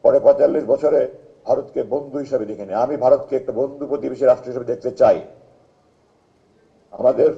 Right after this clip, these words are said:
ফরেন পলিসি হলো, আমাদের পররাষ্ট্রনীতি হলো friendship to all, malice to none, সবার সাথেই বন্ধুত্ব, কারোর সাথে বৈরিতা না হয়।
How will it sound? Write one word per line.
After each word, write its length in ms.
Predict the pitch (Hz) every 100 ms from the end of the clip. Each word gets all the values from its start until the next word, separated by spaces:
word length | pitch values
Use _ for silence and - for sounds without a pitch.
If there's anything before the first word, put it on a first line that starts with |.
| -
ফরেন 240 | 147 165 -
পলিসি 360 | 143 143 139
হলো, 200 | 139 139
আমাদের 220 | 123 135
পররাষ্ট্রনীতি 600 | 135 127 135 - 135 107
হলো 160 | 139 135 - -
friendship 360 | 151 160 156 156 -
to 40 | 151
all, 500 | - 139 147 131 113
malice 400 | 131 147 - 131
to 40 |
none, 280 | 123 110 85 - _ _ _ _
সবার 380 | - 135 147 160
সাথেই 300 | - 143 147
বন্ধুত্ব, 580 | 110 139 - 147 147 147
কারোর 220 | 135 127
সাথে 160 | 120 127
বৈরিতা 480 | 120 131 127 104
না 60 | 95
হয়। 260 | 73 90